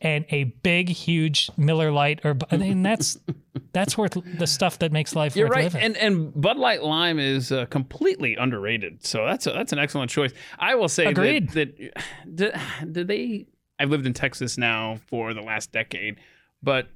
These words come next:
Speaker 2: Shiner beer, is that, uh, up in your neck of the woods as well? Or is that just a Texas thing? Because they make some great seasonal flavors. Like, uh, the, the one that I love is the strawberry blonde.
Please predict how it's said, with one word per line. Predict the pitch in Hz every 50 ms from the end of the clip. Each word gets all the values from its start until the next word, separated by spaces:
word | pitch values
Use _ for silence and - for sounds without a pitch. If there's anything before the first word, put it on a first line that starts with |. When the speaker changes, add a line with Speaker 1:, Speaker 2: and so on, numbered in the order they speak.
| - -
Speaker 2:
Shiner | 143 - 190 202 220 190 165
beer, | 143 143 156 160 143 123 107 107 113 151 - _ _ -
is | 151 156 160 151
that, | 170 226 214 285 349 330 320 - - -
uh, | 226 233 233 226 220 202 - -
up | 208 208 202 -
in | 202 202
your | 196 208
neck | 208 208 208 196 202
of | 190
the | 196
woods | 190 196 202 196 175 180
as | 170 160
well? | 165 185 196 - -
Or | 226
is | 170
that | 175 190 190
just | 190 175 - 170
a | 156
Texas | - - 160 156 - - 139 131
thing? | - 131 127
Because | 123 143 139 - 165 147
they | 156 208 240 262
make | 247 233 202 160
some | - - - 147 135 127 123 - - - _ _ _ _ -
great | 170 - - 254 254 226 165 165 -
seasonal | - - - - 202 208 180 170 160 147 131
flavors. | - - 156 151 151 147 127 123 107 104 104 110 - - -
Like, | 127 135 127 123 120 117 113 _ -
uh, | - 107 101 104 101 101 98 95 - - _ _ _ _
the, | - 139 131 - -
the | - 127 120 117 -
one | - 120 123 - - 160 185 185 160
that | 143 131
I | 131 135
love | 135 131 127 120 113 110 113 120 - - - - - _ _ _ _ _
is | - 139 123 117 120
the | - 120 117
strawberry | 113 - - 156 147 131 135 135 127 120
blonde. | 117 117 - 120 120 123 120 117 117 120 113